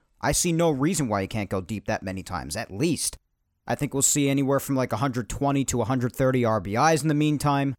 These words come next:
On base percentage and slugging combining for an O P S of over a thousand, I think that'll be a given as well. But Judge has gotta play at least that many games and stay healthy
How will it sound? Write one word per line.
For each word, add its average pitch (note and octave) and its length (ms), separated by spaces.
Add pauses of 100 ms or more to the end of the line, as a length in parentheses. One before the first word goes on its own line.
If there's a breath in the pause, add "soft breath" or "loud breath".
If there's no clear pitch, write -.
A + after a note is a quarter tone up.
(220)
On A#2+ 200
base D3+ 260
percentage D3 460
and A2+ 120
slugging C#3 520
combining C3+ 460
for B2+ 180
an B2 60
O C3+ 120
P B2+ 220
S C3 180
of A2 160
over C3 320
a G2+ 60
thousand, D3 680
I G#2+ 80
think G#2 320
that'll A#2+ 240
be B2 180
a A#2+ 40
given A#2 280
as G#2+ 140
well. B2 340 (240)
But A2 400
Judge G#2+ 300
has B2 140
gotta A#2 260
play A2+ 300
at F#2+ 80
least A#2 360
that A#2+ 200
many A#2 180
games A2 380
and A2 160
stay B2+ 240
healthy G#2+ 560